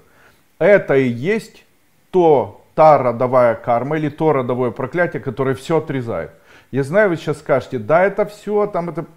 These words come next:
Послушайте, послушайте эзотерика с огромным стажем. Я не говорю глупости, я сто процентов понимаю, о чём я говорю. Аналогично происходит так, когда муж начинает ненавидеть свекруху,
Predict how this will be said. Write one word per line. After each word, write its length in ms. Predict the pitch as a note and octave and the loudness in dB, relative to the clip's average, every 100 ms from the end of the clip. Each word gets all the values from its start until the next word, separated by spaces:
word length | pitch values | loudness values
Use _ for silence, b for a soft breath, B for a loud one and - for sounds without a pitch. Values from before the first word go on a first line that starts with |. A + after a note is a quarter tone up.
| _ | _
Послушайте, 920 | D3+ D3 C3 F3+ - B2 G2 G#2 E2+ - b b _ | -8 -8 -8 -8 -6 -8 -8 -8 -8 -10 b b _
послушайте 840 | - - C#3+ G#3 G#3 F3+ F3 D#3+ D#3 | -10 -8 -8 -10 -6 -6 -4 -6 -2
эзотерика 880 | D3+ B2+ B2+ F3+ G#3+ E3 C3+ A#2+ - | -2 -2 -4 0 0 0 0 -2 -2
с 160 | - - | -18 -6
огромным 680 | D3 B2 C#3 F3+ F3+ E3 D3+ | -6 -4 -2 -2 -2 -6 -8
стажем. 560 | - C#3+ A#2+ G2 F2 - | 0 0 0 -4 -14 -10
Я 160 | B2 | -6
не 140 | C3+ C3 | -4 -4
говорю 480 | B2+ C3 D3 F3 - - | -4 -2 -2 -4 -6 -12
глупости, 560 | A#2 C#3 - G2+ - G#2+ | -4 -4 -4 -14 -12 -10
я 300 | A2 A2+ - _ | -4 -4 -6 _
сто 340 | - - G#3+ | -20 0 0
процентов 600 | G#3+ G3 - C#3+ B2 G#2+ | 0 -6 -6 -8 -6 -8
понимаю, 400 | A#2 A2+ G2+ F2+ | -8 -8 -8 -10
о 40 | - | -10
чём 200 | A#2 G#2 | -12 -10
я 80 | |
говорю. 320 | F2+ F2+ E2 - B B B B | -12 -14 -16 -18 B B B B
Аналогично 840 | C#3+ D#3 D#3 D3 D#3+ A3 - G#3 | -2 2 2 0 -2 -10 -6 -6
происходит 720 | - C3 B2 - D#3+ D3+ D#3 | -4 -6 -6 -6 -6 -6 -4
так, 220 | C#3 A#2+ - | 0 0 -2
когда 300 | A#2 B2 A#2+ | -8 -4 -2
муж 380 | B2+ A3 G#3+ | -2 -4 -6
начинает 640 | E3+ C#3+ - B2+ C3 A#2+ - | -6 -8 -6 -2 0 0 -4
ненавидеть 640 | C#3 C#3 B2 A#2+ A2 G#2+ | -4 -2 -2 -4 -4 -12
свекруху, 720 | - C3 C3+ G3+ A#3 - E3 | -8 -8 -4 -4 -4 -6 -8